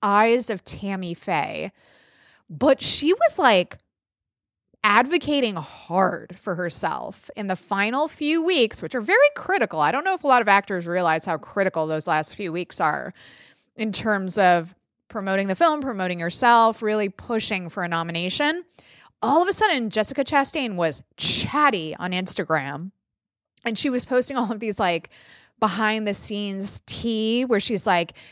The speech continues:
"Here's how committed I was to the role. Look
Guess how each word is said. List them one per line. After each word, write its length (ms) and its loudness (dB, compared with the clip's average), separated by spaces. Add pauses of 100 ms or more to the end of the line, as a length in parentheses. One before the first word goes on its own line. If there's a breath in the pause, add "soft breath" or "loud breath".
(160 loud breath)
"Here's 380 0
how 160 -6
committed 640 -8 (200)
I 140 -4
was 300 -4
to 80 -10
the 100 -6
role. 480 -8 (520)
Look 500 -2